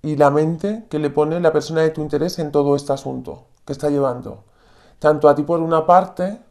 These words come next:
como su pro-, su propia vida personal. Eso hemos visto en la primera lectura.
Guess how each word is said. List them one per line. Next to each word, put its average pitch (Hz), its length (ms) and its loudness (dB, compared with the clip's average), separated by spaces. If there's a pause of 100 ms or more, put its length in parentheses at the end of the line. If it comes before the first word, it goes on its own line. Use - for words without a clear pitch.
(520)
como 175 500 0 (200)
su 165 300 -2
pro-, 156 260 2
su - 280 -2
propia 160 380 4
vida 143 240 4
personal. 131 600 -6 (2000)
Eso 175 240 -4
hemos 233 200 2
visto 196 200 -2
en 220 80 4
la 185 100 4
primera 151 300 2
lectura. 135 540 -2